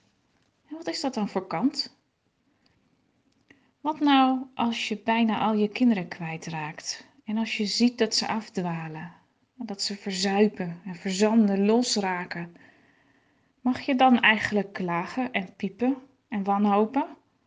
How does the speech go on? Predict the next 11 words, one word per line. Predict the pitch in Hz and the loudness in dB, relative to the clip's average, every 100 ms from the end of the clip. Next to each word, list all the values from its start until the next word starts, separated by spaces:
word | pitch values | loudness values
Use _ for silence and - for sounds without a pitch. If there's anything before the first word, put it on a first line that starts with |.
| _ _ _ _ _ _ _ _ _ _ | _ _ _ _ _ _ _ _ _ _
Wat | 226 247 277 | -4 -4 0
nou | 285 277 | 2 4
als | 254 254 | 2 2
je | 233 233 | -2 0
kinderen | 302 294 262 247 | 0 2 4 6
jouw | 220 | 4
liefde | 226 294 311 - | 4 2 0 2
niet | 226 233 269 - - | 4 6 4 0 -6
lijken | 214 220 240 247 214 | -2 0 0 0 -2
te | 208 | -2
kiezen | - - 302 285 165 165 | -8 -6 -4 -2 -4 -6